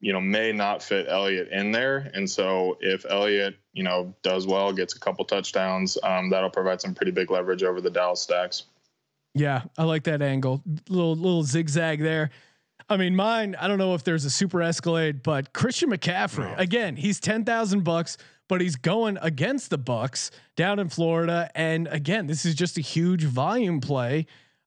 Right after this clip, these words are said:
Speaker 2: I, he, I mean, normally I like to fade a guy coming off two touchdowns, but he almost had a quiet game. He only had ninety-six rushing yards. He didn't break one off,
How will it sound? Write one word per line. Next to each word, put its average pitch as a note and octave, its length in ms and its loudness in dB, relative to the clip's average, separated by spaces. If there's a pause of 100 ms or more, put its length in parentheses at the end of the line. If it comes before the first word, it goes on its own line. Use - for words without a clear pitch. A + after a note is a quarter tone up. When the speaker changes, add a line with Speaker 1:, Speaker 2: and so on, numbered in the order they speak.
Speaker 2:
I, D3+ 120 0
he, F#3+ 420 0 (120)
I F#3 80 2
mean, G#3 200 2
normally B3+ 260 2
I A#3+ 40 2
like A3+ 160 0
to F#3 60 -2
fade G#3+ 220 0
a A#3 60 0
guy F3 160 2
coming F3+ 240 0
off F3 140 0
two F3+ 120 -2
touchdowns, D#3 600 0 (300)
but F3 120 2
he G#3+ 80 2
almost D#4 220 0
had B3 120 0
a G3 60 0
quiet A3 320 0
game. A#3+ 180 0
He D#3 80 2
only G#3+ 240 2
had F#3+ 180 0
ninety-six F3+ 800 0 (340)
rushing F3+ 380 0
yards. C3 260 0
He D#3+ 80 2
didn't F#3+ 280 0
break E3+ 300 0
one E3 200 0
off, E3+ 360 0